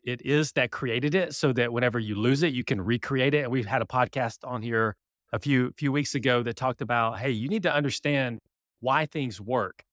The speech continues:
Because when you understand why things work, when they break, you can fix them. And if you don't understand why something works,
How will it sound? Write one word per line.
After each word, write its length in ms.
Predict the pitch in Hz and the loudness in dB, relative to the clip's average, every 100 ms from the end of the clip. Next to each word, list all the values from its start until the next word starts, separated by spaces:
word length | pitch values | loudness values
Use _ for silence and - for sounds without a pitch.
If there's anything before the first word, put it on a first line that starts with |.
| _ _ _ | _ _ _
Because 380 | 127 - 127 120 | -4 2 2 0
when 80 | 123 | -4
you 100 | 131 | -2
understand 560 | 165 208 - 156 123 107 | 0 0 0 0 0 0
why 240 | 135 156 | 2 2
things 320 | - 139 107 | 0 -6 -4
work, 320 | 113 165 139 | 0 0 0
when 200 | 131 131 | -2 -2
they 140 | 120 110 | 0 -2
break, 460 | 110 139 160 139 | 0 2 2 -2
you 140 | 123 131 | -6 -4
can 280 | 135 113 107 | -2 -2 -2
fix 300 | 170 - - | -2 -2 -4
them. 220 | 90 78 _ _ | -12 -16 _ _
And 100 | 135 | -6
if 100 | 135 | -2
you 60 | 156 | 2
don't 160 | 175 | 2
understand 540 | - 147 151 - 131 107 | 4 2 0 0 0 2
why 220 | 123 139 | 2 2
something 540 | - 139 110 113 101 113 | 0 -2 -4 -10 -10 -12
works, 640 | 127 185 131 143 - | -2 -2 -2 -6 -14